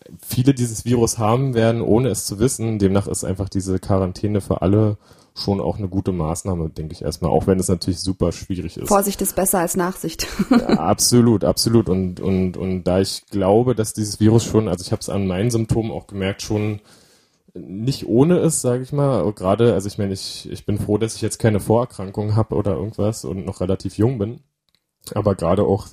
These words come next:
Speaker 1: sag ich mal, ältere Leute, Leute, die eh schon Krankheiten haben, für die kann es schon, glaube ich, schon doller ausgehen, als, als mein Verlauf jetzt war.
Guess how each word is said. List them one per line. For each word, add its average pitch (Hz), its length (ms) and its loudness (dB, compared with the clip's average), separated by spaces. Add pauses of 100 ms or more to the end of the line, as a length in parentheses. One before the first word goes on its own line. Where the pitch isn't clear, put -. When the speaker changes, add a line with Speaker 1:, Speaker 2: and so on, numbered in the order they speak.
Speaker 1:
sag 95 180 -2
ich - 100 -12
mal, 98 100 -4
ältere 101 380 0
Leute, 98 580 -2 (380)
Leute, 98 260 2
die 92 200 0
eh 107 40 2
schon 110 320 0
Krankheiten 98 500 -2
haben, 98 220 2
für - 100 -2
die 98 200 0
kann 101 200 0
es 101 120 -4
schon, 101 500 -2 (540)
glaube 98 280 2
ich, 104 120 -2
schon 95 560 -2
doller 101 360 0
ausgehen, 92 440 -8
als, - 560 -10
als - 200 -6
mein 87 180 -2
Verlauf 85 340 -2
jetzt - 240 -12
war. 73 160 -8